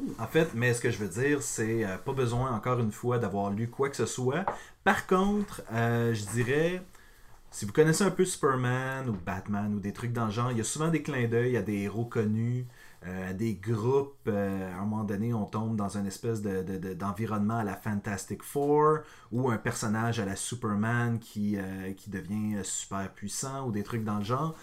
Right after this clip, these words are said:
Donc, il y a beaucoup de clins d'œil à la bande dessinée, euh, habituelle qu'on est, qu'on, qu'on connaît, Superman, Batman, Spider-Man, ce genre d'affaires-là. Donc, ça reste accessible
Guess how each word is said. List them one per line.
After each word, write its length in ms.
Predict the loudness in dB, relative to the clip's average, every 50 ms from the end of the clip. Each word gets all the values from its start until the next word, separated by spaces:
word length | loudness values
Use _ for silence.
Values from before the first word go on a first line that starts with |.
| -16 -16 -10 -8
Donc, 200 | -6 -4 -2 0
il 20 |
y 40 | 0
a 20 |
beaucoup 240 | 0 0 -2 -4 -4
de 60 | -2
clins 260 | 0 0 0 2 2
d'œil 360 | 0 0 2 2 2 2 2 0
à 100 | -2 -2
la 100 | -2 -2
bande 220 | -2 -2 -2 -2 -2
dessinée, 800 | -2 -2 -4 -6 -8 -6 -4 -2 0 0 0 0 -2 -4 -6 -10 -14 -20 -20 -20 -20 -18 -12 -10
euh, 460 | -8 -8 -8 -8 -8 -8 -8 -8 -10 -10 -10
habituelle 560 | -10 -10 -10 -10 -8 -6 -4 -2 -2 -2 -2
qu'on 160 | -2 -2 -2
est, 240 | -2 -2 -4 -6 -10
qu'on, 200 | -8 -8 -6 -6 -6 -8 -10 -10
qu'on 180 | -8 -8 -8 -8
connaît, 440 | -6 -4 -2 0 0 0 0 -2 -4
Superman, 640 | -4 -6 -6 -4 -4 -4 -4 -4 -4 -2 -2 -2 -2
Batman, 460 | -4 -4 -6 -8 -8 -8 -8 -8 -8
Spider-Man, 540 | -10 -10 -10 -10 -8 -10 -8 -8 -10 -10 -10
ce 160 | -10 -12 -12
genre 180 | -10 -10 -10 -10
d'affaires-là. 640 | -10 -12 -12 -14 -14 -12 -8 -6 -4 -2 -2 -4 -6 -10 -16 -20 -20 -20 -20 -8
Donc, 420 | -4 -2 0 0 0 0 -4 -6 -12 -18 -20 -20 -20 -20 -20 -20 -20 -20 -20 -20 _
ça 260 | -10 -6 0 2 2
reste 400 | 4 4 4 4 4 2 -2 -4 0
accessible 840 | 0 0 2 2 0 0 0 0 2 2 2 2 0 -2 -6 -8